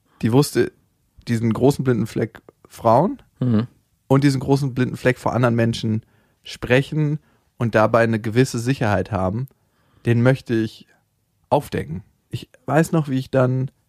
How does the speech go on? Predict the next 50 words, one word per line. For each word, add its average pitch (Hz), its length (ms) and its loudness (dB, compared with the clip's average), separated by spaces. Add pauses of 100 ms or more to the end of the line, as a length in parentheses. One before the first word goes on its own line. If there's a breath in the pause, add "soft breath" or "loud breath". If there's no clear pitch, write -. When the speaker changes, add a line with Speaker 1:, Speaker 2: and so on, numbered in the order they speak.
(180)
Speaker 1:
zwei 120 260 2
Tage 135 380 0
vor 131 160 -2
der 127 140 -2
Abi-Rede 143 500 0
stand 151 400 0
und 117 420 -2
wusste, 147 360 -2
jetzt 107 140 0
muss 123 160 4
ich 120 100 0
die 120 120 0
halten, 139 380 2
weil 92 180 2
du - 80 -10
kannst 117 240 0
ja 107 60 -2
dann 107 160 2
ja 113 120 0
auch 113 100 0
nicht 117 120 -2
mehr 110 100 2
zurück, 135 300 -2
wenn 117 80 0
du 110 60 2
es 110 80 -4
allen 113 220 2
gesagt 120 340 0
hast. 139 140 0
Speaker 2:
<laughs> 156 1300 2
Nein. 92 300 -6 (340 loud breath)
Speaker 1:
Und 156 80 -2
das 151 100 4
sind 190 100 0
ja 185 120 4
wirklich 151 320 -4
alle 180 180 4
Menschen, 175 480 -2
die 139 160 -6
dir 165 280 0
zu 151 140 -4
der 143 240 2
Zeit 151 240 0
was 135 140 0
bedeuten. 120 440 2
Deine 107 180 0
gesamte 120 440 2
Familie, 135 480 2
deine 95 200 -4
Großeltern, 151 960 0